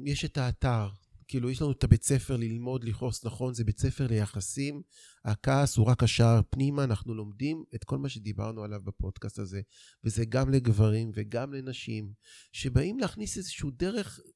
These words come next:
חדשה לווסת את עצמנו, וזה קורס ליטרלי שמאריך חיים, וגם איכות חיים של זוגות והורים. אז לעשות ללמוד לכעוס נכון, או תמיר אשמן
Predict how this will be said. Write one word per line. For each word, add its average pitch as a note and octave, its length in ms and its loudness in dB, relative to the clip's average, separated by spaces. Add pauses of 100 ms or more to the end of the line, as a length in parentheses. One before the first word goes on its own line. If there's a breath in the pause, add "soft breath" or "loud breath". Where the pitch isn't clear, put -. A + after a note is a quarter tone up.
(140)
חדשה B2+ 500 -2
לווסת D3+ 520 -2
את - 120 -10
עצמנו, G#2+ 440 -6
וזה A#2+ 200 -4
קורס A#3 420 -2
ליטרלי G#3 340 -4
שמאריך D3+ 500 -4
חיים, F3 340 -4 (360 soft breath)
וגם C3+ 260 4
איכות G3+ 340 2
חיים F3 360 -2
של B2 220 -2
זוגות A2 500 -2
והורים. A2+ 560 0 (1120 loud breath)
אז C3 220 0
לעשות C#3 380 0
ללמוד B2+ 320 2
לכעוס A2+ 400 8
נכון, E3+ 440 2
או C3+ 100 -2
תמיר A#2 420 -4
אשמן A2 540 -4